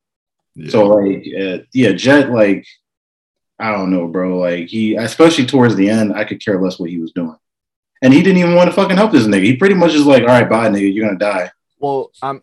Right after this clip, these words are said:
Speaker 3: I'm gonna be honest.
Speaker 2: <clears throat>
Speaker 3: If you know a nigga with a death wish is gonna go fight the mob, are you
Speaker 2: Everybody
Speaker 3: gonna
Speaker 2: tried to talk him out of it. That is true.
Speaker 3: Every, like, everyone said, like,
Speaker 2: Damn,
Speaker 3: "Don't
Speaker 2: nigga, y'all
Speaker 3: do
Speaker 2: gotta at
Speaker 3: that."
Speaker 2: least try to back up, but yeah,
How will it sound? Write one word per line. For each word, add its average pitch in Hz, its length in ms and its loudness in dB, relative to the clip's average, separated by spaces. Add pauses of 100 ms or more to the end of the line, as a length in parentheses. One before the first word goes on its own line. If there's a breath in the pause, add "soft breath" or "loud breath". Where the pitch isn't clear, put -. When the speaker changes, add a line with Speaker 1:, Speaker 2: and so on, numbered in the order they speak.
Speaker 3:
I'm 123 140 -12
gonna 117 120 -16
be 113 120 -12
honest. 98 580 -14
Speaker 2:
<clears throat> - 60 -20
Speaker 3:
If 113 380 -6
you 165 240 -8
know 151 280 -6
a 123 60 -8
nigga 120 320 -12
with 98 160 -14
a 87 80 -18
death 98 320 -12
wish 90 280 -18
is 87 80 -20
gonna 98 200 -14
go 95 180 -12 (160)
fight 101 280 -12
the 95 80 -12
mob, 92 420 -12 (1040)
are 117 140 -6
you 139 120 2
Speaker 2:
Everybody 180 300 4
Speaker 3:
gonna - 100 0
Speaker 2:
tried 127 140 4
to - 60 -2
talk 107 180 4
him 95 100 2
out 92 160 2
of 87 120 -4
it. 87 100 -6
That 104 200 2
is 92 100 -4
true. 85 280 -12 (520 soft breath)
Speaker 3:
Every, 143 280 -8
like, 127 300 -8
everyone 135 580 -6
said, 104 240 -12
like, 95 140 -14 (100)
Speaker 2:
Damn, 220 280 4
Speaker 3:
"Don't 220 80 4
Speaker 2:
nigga, - 0 -
y'all 220 80 2
Speaker 3:
do - 20 -2
Speaker 2:
gotta 214 200 2
at 202 40 4
Speaker 3:
that." 190 60 4
Speaker 2:
least 208 180 2
try 190 140 0
to 131 100 2
back 156 240 2
up, 110 140 -4
but 104 260 0
yeah, 92 240 -8